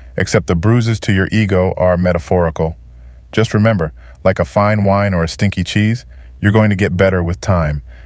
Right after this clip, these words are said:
And finally, I want to talk about how to leverage your reviews. You can write all the marketing copy in the world, but people trust people, not ads. So let's get down to the nuts and bolts of how to make these reviews your unpaid sales force.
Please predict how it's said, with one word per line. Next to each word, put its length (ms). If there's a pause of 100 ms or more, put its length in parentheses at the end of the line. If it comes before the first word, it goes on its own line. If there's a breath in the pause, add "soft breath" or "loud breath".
And 140
finally, 400
I 60
want 180
to 60
talk 240
about 180
how 160
to 80
leverage 400
your 80
reviews. 580 (520 soft breath)
You 100
can 140
write 160
all 180
the 80
marketing 420
copy 320
in 80
the 80
world, 380 (160)
but 140
people 240
trust 320
people, 260
not 220
ads. 440 (500 soft breath)
So 120
let's 180
get 140
down 240
to 100
the 80
nuts 320
and 140
bolts 320
of 120
how 160
to 60
make 220
these 220
reviews 400
your 140
unpaid 440
sales 340
force. 420